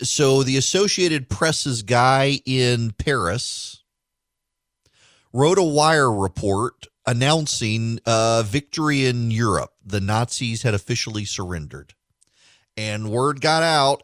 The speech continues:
and it is, um, it, it, it spread around the world quickly. People took to the streets celebrating.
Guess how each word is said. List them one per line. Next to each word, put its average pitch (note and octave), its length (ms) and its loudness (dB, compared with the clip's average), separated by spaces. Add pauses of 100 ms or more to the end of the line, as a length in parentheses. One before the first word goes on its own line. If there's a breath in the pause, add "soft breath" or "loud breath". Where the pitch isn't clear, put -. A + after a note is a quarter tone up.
and A2 760 0 (100)
it A#2 200 -2
is, A#2 560 0
um, G#2+ 220 -2
it, A2+ 280 -6
it, A#2+ 200 -6 (200)
it A2+ 160 -4 (140)
spread C#3 320 -2
around C#3+ 180 2
the C#3+ 80 -2
world C#3+ 260 0
quickly. B2 520 -6
People C3+ 260 -6
took D3 200 -8
to C#3 100 -10
the C3+ 100 -10
streets - 680 -12 (1200 soft breath)
celebrating. F#2+ 840 -4